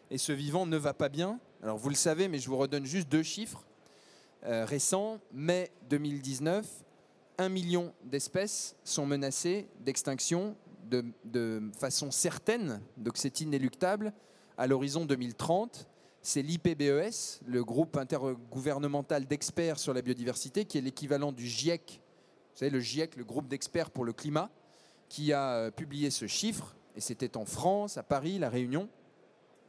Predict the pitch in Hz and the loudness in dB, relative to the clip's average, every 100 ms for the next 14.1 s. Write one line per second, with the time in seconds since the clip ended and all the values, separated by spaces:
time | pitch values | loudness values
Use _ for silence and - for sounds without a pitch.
0 | - 151 160 151 156 131 - 175 208 - | -4 -2 -2 -2 -2 -4 -2 -2 -2 -10
1 | - - - - - - 117 120 113 113 | -14 -20 -20 -20 -20 -12 -2 0 0 -2
2 | 113 123 175 165 160 - 175 151 143 131 | 2 2 2 -2 -4 -2 -2 0 -2 -2
3 | 135 127 127 - 202 151 139 131 - 190 | -2 0 -2 -4 -8 0 0 2 0 0
4 | 214 220 123 127 160 170 - 107 135 131 | -4 -6 -2 0 0 -2 -8 -6 -4 -2
5 | 127 127 123 135 175 - 123 - 156 135 | -2 0 0 0 -2 -2 -4 2 2 2
6 | 135 220 - 131 123 120 120 117 131 220 | 0 0 0 0 0 0 -2 -2 -4 -4
7 | 131 - 95 80 101 98 98 110 127 143 | -6 -8 -12 -12 -12 -12 -6 -2 0 0
8 | 127 117 110 101 120 123 120 - 131 175 | -2 -4 -6 -8 -8 -6 -6 -6 -6 -6
9 | 233 - - - - - - 123 120 117 | -8 -20 -20 -20 -20 -20 -6 -2 0 0
10 | 113 113 113 110 110 107 - _ _ 156 | 0 -2 -4 -6 -8 -10 -18 _ _ 0
11 | 160 175 - 95 123 120 117 113 113 110 | 2 0 -4 -6 -4 -2 -2 -4 -4 -4
12 | 107 107 107 104 104 104 98 73 - _ | -6 -6 -8 -8 -10 -10 -14 -18 -20 _
13 | _ _ _ _ _ _ _ 107 98 101 | _ _ _ _ _ _ _ -12 -12 -12